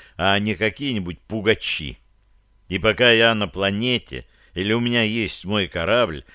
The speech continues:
они не отстанут. Да и ребят я, если что, сильно подставлю, особенно если местный криминал узнает про то, что и у них теперь есть нормальный транспорт,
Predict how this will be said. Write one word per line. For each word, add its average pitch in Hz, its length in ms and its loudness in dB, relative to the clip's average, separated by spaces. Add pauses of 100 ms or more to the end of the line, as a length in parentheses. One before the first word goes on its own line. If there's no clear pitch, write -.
(120)
они 123 280 -2
не 170 160 -4
отстанут. 143 880 -2 (1160)
Да 104 140 0
и 123 160 4
ребят 123 480 2
я, 127 180 6
если 110 380 2
что, 104 400 -4 (320)
сильно 175 500 -2
подставлю, 147 920 0 (300)
особенно 120 460 0
если 117 380 0
местный 110 500 -2
криминал 107 680 -2 (540)
узнает 101 440 0
про 110 180 2
то, 120 200 0
что 110 260 -2
и 120 180 -4
у 127 180 0
них 139 380 -2
теперь 92 300 -4
есть 110 440 -4 (320)
нормальный 107 640 0
транспорт, 127 640 -2